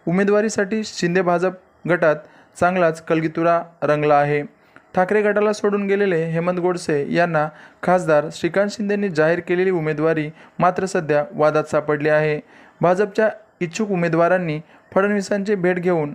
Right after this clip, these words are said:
नाशिक लोकसभा मतदारसंघ भाजपच लढवणार अशी गळ घातल्याने शिंदेंना हा मतदारसंघ मिळणार नसल्याचं बोललं जात आहे. चक्क भाजपनेच शिंदे गटाला विरोध केल्याने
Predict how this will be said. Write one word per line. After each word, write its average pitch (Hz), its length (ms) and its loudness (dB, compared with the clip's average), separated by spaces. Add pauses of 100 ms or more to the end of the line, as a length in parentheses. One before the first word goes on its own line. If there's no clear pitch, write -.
(160)
नाशिक 175 360 0
लोकसभा 175 400 0
मतदारसंघ 160 680 -2 (460)
भाजपच 170 640 0 (100)
लढवणार 156 540 2 (280)
अशी 165 260 0
गळ 170 240 0
घातल्याने 170 520 -2 (280)
शिंदेंना 180 480 0
हा 180 260 2
मतदारसंघ 165 680 -2 (200)
मिळणार 170 440 0
नसल्याचं 165 560 -2
बोललं 147 260 0
जात 143 240 0
आहे. 143 260 0 (440)
चक्क 185 240 0 (420)
भाजपनेच 185 680 -2
शिंदे 165 220 0
गटाला 165 300 0
विरोध 156 240 0
केल्याने 160 440 -2